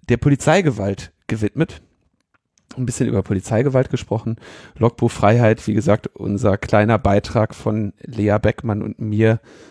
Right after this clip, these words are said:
zur, äh, United We Stream. Und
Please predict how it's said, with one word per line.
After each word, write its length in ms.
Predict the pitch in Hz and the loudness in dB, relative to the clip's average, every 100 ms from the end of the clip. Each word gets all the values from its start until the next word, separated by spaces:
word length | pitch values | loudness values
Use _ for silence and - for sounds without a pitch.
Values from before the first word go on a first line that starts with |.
| _ | _
zur, 640 | - - 110 101 98 98 - _ _ _ _ | -18 -6 0 2 4 2 -4 _ _ _ _
äh, 200 | 101 101 98 | 0 0 2
United 560 | 113 113 123 - - | 2 4 4 2 -4
We 120 | 104 | -6
Stream. 580 | 101 - 131 147 185 208 - - - | -6 -6 -2 2 0 -2 -8 -20 -4
Und 400 | 190 262 - | 0 0 0